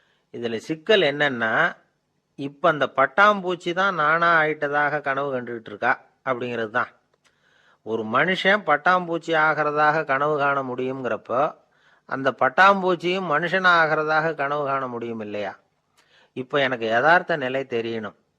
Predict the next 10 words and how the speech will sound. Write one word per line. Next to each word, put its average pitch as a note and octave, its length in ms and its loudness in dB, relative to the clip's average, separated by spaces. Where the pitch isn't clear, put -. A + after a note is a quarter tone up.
எது D3 280 0
நிஜம்னு D3+ 500 -4
தெரியணும். B2 460 -6
நேத்து D#3 420 0
ராத்திரி D#3+ 540 2
நான் C3 340 0
கண்டது D3 440 0
கனவா A#2 400 -2
அல்லது C#3+ 380 0
இது D#3 300 2